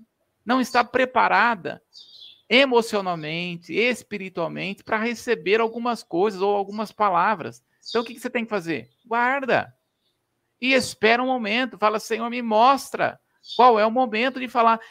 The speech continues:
E eu vou dizer pra você: o Senhor traz o momento. O Senhor traz a hora. Então, assim,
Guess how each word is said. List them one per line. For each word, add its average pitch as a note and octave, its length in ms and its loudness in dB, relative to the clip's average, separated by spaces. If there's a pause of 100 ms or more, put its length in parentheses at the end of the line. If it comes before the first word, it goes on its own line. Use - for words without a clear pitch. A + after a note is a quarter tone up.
(160)
E D#3 100 -6
eu F#3+ 60 0
vou A3+ 140 4
dizer G#3 260 0
pra A3+ 140 -6
você: F#3 580 -6 (340)
o C#3+ 80 -10
Senhor C#3 560 -4
traz D#3 520 -6
o C3 60 -10
momento. F#2 520 -14 (920)
O A#2 80 -12
Senhor F#3 400 -4
traz F#3+ 460 -2
a D#3 100 2
hora. C3 220 0
Então, A#3+ 260 -2
assim, D3+ 420 -8